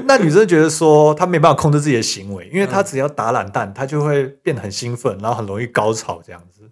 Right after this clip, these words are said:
Speaker 2: 哦。
Speaker 1: 所以说假设今天男生都没有碰她，完全不碰她，没有碰她下体干嘛，然后女生就只单纯一直拍她懒蛋，一直拍，拍，拍，拍，然后女的就自己高潮，是不是？
Speaker 2: 这应该是不至于啦。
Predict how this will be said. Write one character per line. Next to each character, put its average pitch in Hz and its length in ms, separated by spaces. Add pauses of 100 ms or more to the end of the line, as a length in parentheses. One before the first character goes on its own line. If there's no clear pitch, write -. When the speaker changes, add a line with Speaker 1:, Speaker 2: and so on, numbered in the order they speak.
Speaker 2:
哦。 156 1000
Speaker 1:
所 254 140
以 233 60
说 240 120
假 143 220
设 202 140
今 175 100
天 185 100
男 135 160
生 147 160
都 147 80
没 147 120
有 110 100
碰 107 260
她， 95 380
完 135 140
全 151 140
不 139 120
碰 135 240
她， 110 300
没 135 100
有 127 80
碰 127 140
她 117 100
下 123 160
体 - 140
干 107 120
嘛， 101 160
然 147 100
后 165 60
女 131 80
生 135 160
就 151 80
只 143 140
单 131 180
纯 127 160
一 123 60
直 120 60
拍 113 180
她 113 120
懒 95 140
蛋， 110 160
一 - 40
直 131 120
拍， 139 280
拍， 127 260
拍， 117 220
拍， 110 180
然 113 100
后 123 60
女 110 80
的 98 60
就 123 120
自 120 120
己 101 60
高 104 220
潮， 104 360
是 101 60
不 101 60
是？ 104 220 (960)
Speaker 2:
这 139 1400 (720)
应 180 160
该 190 280
是 185 200 (760)
不 - 80
至 147 260
于 98 200
啦。 95 240